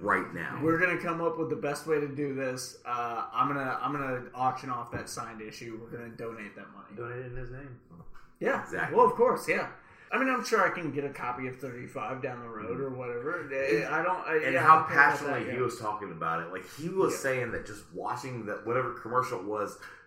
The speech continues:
Speaker 1: that, that inspired him to do this, this, this issue,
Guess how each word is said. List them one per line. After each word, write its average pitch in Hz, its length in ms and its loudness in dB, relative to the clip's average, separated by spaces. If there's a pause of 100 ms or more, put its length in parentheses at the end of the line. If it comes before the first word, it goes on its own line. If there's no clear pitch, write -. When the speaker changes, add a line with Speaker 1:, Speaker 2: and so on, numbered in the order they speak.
(180)
Speaker 1:
that, 95 400 -2 (360)
that 98 200 -2
inspired 104 600 4
him 104 160 -4
to 101 80 -4
do 101 60 -4
this, 87 260 -6 (260)
this, 87 380 -8
this 82 320 -8
issue, 139 540 -2